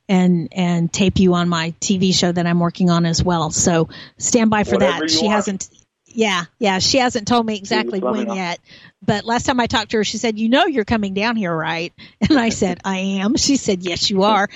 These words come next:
Speaker 1: And Jimmy's gonna be on your show, and it's going to be awesome." I said, "Okay, cool." <laughs>
Speaker 2: Well, when you come, we'll do it. <laughs>
Speaker 1: Absolutely. Absolutely. Um, so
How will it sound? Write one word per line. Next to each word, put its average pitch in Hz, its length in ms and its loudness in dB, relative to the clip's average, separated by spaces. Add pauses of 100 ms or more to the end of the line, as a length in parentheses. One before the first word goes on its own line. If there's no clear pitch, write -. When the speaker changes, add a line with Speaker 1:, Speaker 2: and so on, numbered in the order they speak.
(120)
Speaker 1:
And 190 300 -2
Jimmy's 196 320 2
gonna 202 180 2
be 196 160 2
on 190 100 -2
your 226 100 -2
show, 180 300 2
and 190 140 -4
it's 185 140 -4
going 185 280 -2
to 190 120 -4
be 175 300 -4 (840)
awesome." 175 560 0 (100)
I 202 80 -2
said, 180 220 -4 (100)
"Okay, 339 220 2
cool." 220 340 -2 (120)
<laughs> - 80 -2 (840)
Speaker 2:
Well, 135 260 2
when 131 160 -4
you 131 60 -4
come, 151 300 -2
we'll 123 160 -8
do 143 180 0
it. 127 140 -4 (840)
<laughs> - 140 -20
Speaker 1:
Absolutely. 254 1000 -4
Absolutely. 214 760 -8 (420)
Um, 269 440 2 (760)
so 269 680 0